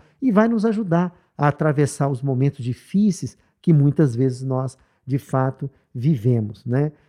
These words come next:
Então, isso é muito legal, isso é muito interessante, isso é, é renovador pra cada um de nós, saber que em qualquer que seja a circunstância, né, em qualquer que seja o momento ou lugar, Deus sempre espera que a gente possa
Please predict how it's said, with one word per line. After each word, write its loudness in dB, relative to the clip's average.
Então, -6
isso 0
é 6
muito 4
legal, 0
isso -4
é 2
muito -2
interessante, -2
isso -2
é, 0
é -2
renovador 0
pra -6
cada -4
um -4
de -10
nós, -6
saber -2
que -8
em -2
qualquer 0
que -12
seja -2
a -2
circunstância, -6
né, -4
em -4
qualquer -8
que -20
seja -4
o -2
momento -2
ou 4
lugar, 0
Deus -2
sempre -6
espera 0
que -6
a 0
gente -6
possa -6